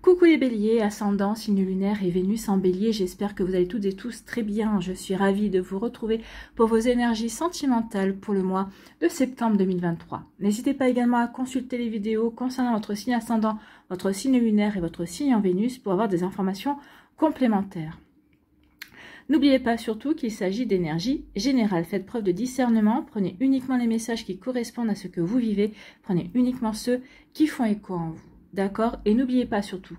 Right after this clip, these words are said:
qu'une guidance n'est pas une voyance et que rien ne remplacera votre libre arbitre. Vous êtes prêts et prêtes ? Oui ? Allez, c'est parti pour vous,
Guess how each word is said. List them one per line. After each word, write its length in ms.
qu'une 180
guidance 420
n'est 100
pas 200
une 140
voyance 420
et 120
que 100
rien 240
ne 80
remplacera 640
votre 280
libre 240
arbitre. 400
Vous 160
êtes 100
prêts 240
et 100
prêtes ? 400
Oui ? 340
Allez, 180
c'est 200
parti 320
pour 160
vous, 160